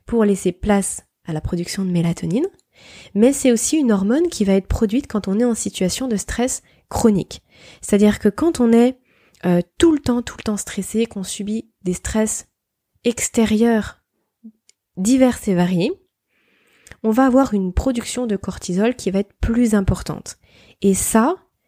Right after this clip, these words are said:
je, je vous en parlerai plus longuement parce qu'il y a vraiment de quoi dire sur le cortisol. Et ça, ça a un rôle majeur dans la capacité d'endormissement et aussi lors des réveils nocturnes. Donc en tout cas, certaines personnes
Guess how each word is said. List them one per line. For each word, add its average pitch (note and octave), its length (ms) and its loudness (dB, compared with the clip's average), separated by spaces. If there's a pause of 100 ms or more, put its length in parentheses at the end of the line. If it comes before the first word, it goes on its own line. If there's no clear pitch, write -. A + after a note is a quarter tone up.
(100)
je, F3+ 260 -4
je F3+ 100 -6
vous F3 120 -2
en E3+ 100 -2
parlerai A3+ 500 4
plus - 240 0
longuement A#3 440 2
parce F#3+ 160 -4
qu'il E3+ 140 -4
y E3+ 40 0
a D#3+ 60 0
vraiment G3 260 0
de G#3+ 60 -2
quoi G3+ 140 -4
dire G#3 180 -2
sur - 120 -8
le E3+ 120 -4
cortisol. F3+ 520 -4 (460)
Et F3+ 140 4
ça, - 240 0
ça - 180 -2
a - 20 0
un E3+ 140 0
rôle A#3+ 360 2
majeur F#3+ 800 2 (460)
dans A3 340 0
la E3+ 380 2
capacité A3+ 540 2
d'endormissement G3+ 880 0 (140)
et A#3+ 180 4
aussi A#3+ 420 0 (460)
lors A3 200 2
des G#3 120 2
réveils G3 340 2
nocturnes. - 440 -2 (1600)
Donc G#3 160 4
en C#4+ 60 6
tout C#4 120 0
cas, B3 260 2
certaines B3 340 0
personnes G#3+ 340 0